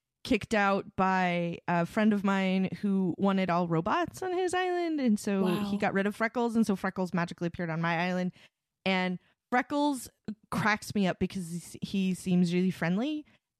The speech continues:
Speaker 1: and is always saying something kind of goofy, and I, somehow I have, like, two ducks, I think, on my island right now. Um, I had Buck for a while, and Buck just sort of made me roll my eyes at everything because he was, like,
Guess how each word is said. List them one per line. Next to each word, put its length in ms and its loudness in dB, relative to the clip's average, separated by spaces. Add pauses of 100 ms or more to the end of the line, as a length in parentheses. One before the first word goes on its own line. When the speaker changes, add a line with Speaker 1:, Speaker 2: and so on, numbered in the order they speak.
Speaker 1:
and 500 2 (160)
is 260 4
always 380 4
saying 380 2
something 720 0 (580)
kind 220 2
of 100 -4
goofy, 380 0
and 320 0 (160)
I, 100 -6 (100)
somehow 360 2
I 100 4
have, 220 -2
like, 160 -4 (120)
two 220 -6
ducks, 380 -4
I 100 -2
think, 300 -6
on 100 -4
my 180 -2
island 240 -2
right 120 -4
now. 240 -4 (640)
Um, 380 2 (100)
I 120 2
had 280 0
Buck 280 0
for 280 0
a 100 4
while, 560 2
and 460 2 (100)
Buck 240 0
just 200 -4
sort 120 0
of 60 2
made 100 4
me 120 4
roll 120 2
my 240 -2
eyes 140 -6
at 80 -8
everything 380 -6
because 340 -10
he 440 -6
was, 280 -4 (120)
like, 300 -6